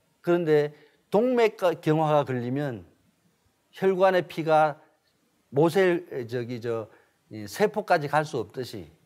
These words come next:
조상줄이 막히고 하나님하고 통하는 줄이 막히면 그것이 불가능하다. 근데 태을주는 바로 그게 그 혈관을 뚫어주는 것 같이 조상님과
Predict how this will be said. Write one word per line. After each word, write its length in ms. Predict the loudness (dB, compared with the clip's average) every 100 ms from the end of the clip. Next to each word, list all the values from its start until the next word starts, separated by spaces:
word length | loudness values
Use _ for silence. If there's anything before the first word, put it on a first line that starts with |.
| _ _ _ _ _ _ -6
조상줄이 580 | 0 2 2 -2 -4
막히고 480 | -2 -4 -6 -10 -8
하나님하고 680 | -4 -2 -2 -4 -4 -4 -6
통하는 340 | -6 -4 -4
줄이 180 | -8 -8
막히면 680 | -8 -8 -8 -2 0 -2 -6 _ _ _ _ _ _ _ _ _
그것이 260 | -10 -6 -6
불가능하다. 1000 | -4 0 0 0 0 -4 -2 -4 -6 -10 -10
근데 160 | -8 -6
태을주는 680 | 2 2 2 -2 -4 -6 -14 _ _ _ _
바로 280 | -2 0 2
그게 440 | 0 0 0 -2 _ _ _ _ -8
그 100 | -6
혈관을 640 | 0 0 2 2 2 0
뚫어주는 460 | -4 -2 0 0 0
것 100 | 2
같이 440 | 0 0 -14 -14 -16 _ _ _
조상님과 1000 | -4 0 2 2 -2 -2 2 2 2 -4